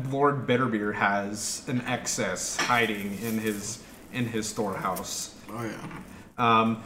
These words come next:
Speaker 1: so they, uh, the, the kingdom, they value knowledge and magics, and they don't have, "Oh, this side of magic is bad, this side of magic is good." They kind of see it just as magic. Like, their views on necromancy, which is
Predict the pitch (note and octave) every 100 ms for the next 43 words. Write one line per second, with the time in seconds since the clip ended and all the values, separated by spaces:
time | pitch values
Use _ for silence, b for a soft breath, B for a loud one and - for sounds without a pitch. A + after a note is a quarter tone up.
0 | - - E3 A#3 C4 B3+ - F3 D3+ C#3
1 | C3 B2+ - E3+ D#3+ E3+ F#3+ G3+ - A3
2 | A3+ F3+ C#3 D#3+ F3 F3 E3+ D#3 C3+ B2
3 | A2+ G#2+ G#2+ G#2 G2+ G2 - - G#2+ G2
4 | G2 F#2+ F#2 - A#2 A#2 B2+ B2 A#2 G#2+
5 | G#2 G2+ - B B B A2+ G#2 G2 G2+
6 | F#2+ G#2 C#3+ C#3+ - C3+ A#2 A2 A2 G2+
7 | G2+ G#2+ G2+ C#3+ C#3 A2+ A2 B2 A#2 G2+
8 | G2 F#2 F#2 F#2+ G2 C3 E3+ C#3 A#2 A2
9 | B B B F#3+ G#3 G3+ G3+ - F3+ D#3
10 | B2 C3 B2 A#2 A2 - - - B _
11 | _ G#2+ A2+ G#2 F#2 F#2+ F#2 G2+ G2+ C3
12 | C3 C#3 C3 A#2 B2 F#3+ A#3 C#3 G#2+ G#2+
13 | A2 G#2 G#2+ G2+